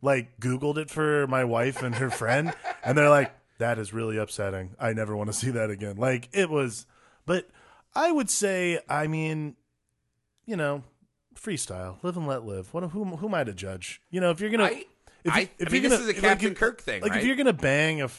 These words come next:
Speaker 1: if you're gonna bang a dog that has no idea what you're doing, that's pretty uncool.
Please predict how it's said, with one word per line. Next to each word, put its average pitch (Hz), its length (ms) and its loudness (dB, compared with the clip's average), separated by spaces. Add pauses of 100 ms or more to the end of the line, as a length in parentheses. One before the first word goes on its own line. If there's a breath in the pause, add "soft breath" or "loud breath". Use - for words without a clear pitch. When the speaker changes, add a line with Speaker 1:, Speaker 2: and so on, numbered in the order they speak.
(100)
Speaker 1:
if 143 100 -6
you're 220 120 -2
gonna 226 120 2
bang 139 340 2
a 123 40 0
dog 120 420 2
that 110 100 -2
has 107 140 -2
no 117 200 0
idea 113 280 -2
what 107 100 -4
you're 104 100 -6
doing, 120 260 -4
that's 131 160 -8
pretty 113 220 -4
uncool. 95 500 -10